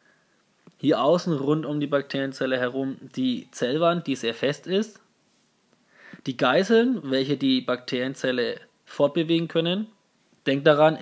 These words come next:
nicht jede Bakterienzelle besitzt auch Geißeln. Im Inneren das zähflüssige Zellplasma,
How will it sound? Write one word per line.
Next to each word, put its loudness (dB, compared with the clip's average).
nicht -2
jede 2
Bakterienzelle -2
besitzt -8
auch -6
Geißeln. -2
Im 0
Inneren 2
das 2
zähflüssige -2
Zellplasma, 0